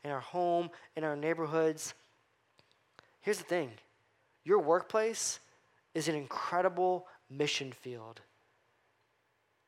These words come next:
A few months ago, we gave out these cards, these pray, invest, invite cards, and we, we challenged you to write a name down. We have some of those cards in the back by the welcome desk. See, we want you to go out and leave here into your neighborhoods, into your schools,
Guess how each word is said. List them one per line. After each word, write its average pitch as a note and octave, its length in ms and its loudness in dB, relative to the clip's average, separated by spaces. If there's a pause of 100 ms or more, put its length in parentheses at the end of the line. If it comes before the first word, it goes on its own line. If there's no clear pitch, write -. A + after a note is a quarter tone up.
(140)
A - 40 -20
few F#3+ 140 -2
months F#3 260 4
ago, E3 160 4
we D#3+ 140 2
gave E3+ 180 4
out D#3+ 180 6
these D3 160 -4
cards, D3 400 2
these C3+ 200 -8 (240)
pray, F3 460 4
invest, D#3+ 460 0
invite C#3+ 360 0
cards, C3+ 340 -2
and C#3 100 -4
we, D3 120 -2
we D3+ 160 -6
challenged F3 580 4
you E3+ 160 0 (240)
to E3 120 0
write E3 360 6
a D#3+ 100 0
name D3+ 380 -2
down. C#3+ 260 2
We D3+ 120 -6
have F3 280 4
some F3+ 140 -2
of E3+ 60 0
those E3 140 2
cards E3+ 380 2 (340)
in D3 60 -12
the C#3+ 60 -10
back D#3+ 320 4
by D3+ 60 -8
the C3+ 80 -8
welcome E3 320 4
desk. D#3+ 400 2 (1400)
See, - 180 -4
we G3 160 4
want G3 340 8
you F#3+ 100 -2
to F3 100 4
go F#3+ 200 10
out F#3 320 12
and D#3 120 -4
leave G3+ 320 2
here F#3+ 160 4
into F3+ 340 0
your D#3+ 160 2
neighborhoods, F#3+ 640 4
into D#3 200 -4
your C#3 100 -4
schools, G#3 580 2